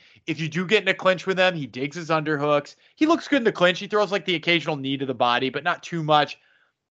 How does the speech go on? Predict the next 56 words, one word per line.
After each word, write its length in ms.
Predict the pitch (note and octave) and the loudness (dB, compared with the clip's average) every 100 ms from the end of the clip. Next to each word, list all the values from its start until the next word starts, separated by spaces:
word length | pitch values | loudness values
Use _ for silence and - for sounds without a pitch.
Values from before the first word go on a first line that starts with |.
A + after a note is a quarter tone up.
| - | 0
I 80 | - | 2
just 240 | D4+ A#3 | 4 2
don't 260 | G3 F#3+ - | 2 0 0
think 220 | G#3 G#3 | -2 -2
he 200 | - G#3 | -2 0
is 140 | F3+ | 0
going 280 | C#3 E3+ F3+ | 0 -4 -4
to 140 | D#3+ F3 | -6 -8
brawl 400 | C3 C3+ C#3+ E3 | -2 2 4 2
with 180 | F3 B2 | -2 -6
Forrest, 480 | D3 D3+ F#3 F#3+ - | -4 -2 -2 -4 -6
and 80 | E3+ | 0
I 80 | E3+ | 0
don't 180 | G3 | 0
think 160 | F3+ A3+ | -4 -6
Forrest 480 | - F3+ F#3+ D3 A2 | -6 -2 -2 -4 -10
beats 300 | C3+ D3+ - | -12 -12 -12
anybody 560 | - D3 D3+ C#3 C#3+ C3+ | -10 -4 -2 0 0 -2
that 160 | C3 B2 | -6 -8
he 80 | |
can't 360 | A2 - C#3 G#2+ | -14 -10 -10 -8
brawl 300 | A#2 B2 B2 | -2 0 0
with. 260 | G#2 D#2 - | -4 -14 0
So 280 | D3 B2+ - _ _ _ _ | 2 2 -4 _ _ _ _
I 100 | - | 4
know 160 | F#3+ B3 | 8 8
Forrest 440 | - A3+ A3 A3+ | 6 4 4 4
has 140 | G#3+ D#3+ | -2 0
got 280 | F3 E3+ D#3+ | 2 0 -2
the, 160 | F3 | -4
like, 340 | E3+ D#3+ D3+ E3 | 0 0 0 0
uh, 300 | D3+ D3 C3+ | 2 2 0
write 200 | C3 E3 | -2 -4
home 280 | - D#3+ E3 | -2 -4 -4
about 360 | E3 E3 E3 C#3+ | -2 -2 -2 -4
knockouts 1000 | C3 C#3 F3 E3 E3+ _ _ - - _ D3+ | -6 -4 -2 -2 -4 _ _ -20 -20 _ -6
that 340 | E3 D#3+ D3 | -2 -2 -4
everybody 800 | - E3 E3+ E3 E3 D#3+ D#3 D#3+ | -8 -6 -4 -4 -4 -4 -4 -2
is, 200 | D3+ C3+ - _ _ | -4 -6 -16 _ _
and, 180 | G3 G#3 | -2 0
and 140 | F#3+ | 0
it's 100 | G3+ | -2
probably 200 | G3+ C4 | 4 4
the 100 | F#3+ | 4
reason 240 | E3 E3+ D#3 | -2 -6 -4
why 100 | C#3 | -6
he's 180 | B2 - | -6 -6
favorited 500 | F3+ D#3 A#2+ G2+ G2+ | -6 -4 -8 -14 -10
too, 240 | E3 C3 | -6 -6
right? 280 | - A#2 B2+ | -8 -8 -6
Like, 140 | C#3 C3+ | -6 -4
if 80 | |
you 80 | D#3 | -4
look 160 | D3+ E3 | -2 -2
at 80 | D#3 | -2
his 140 | C3+ | -4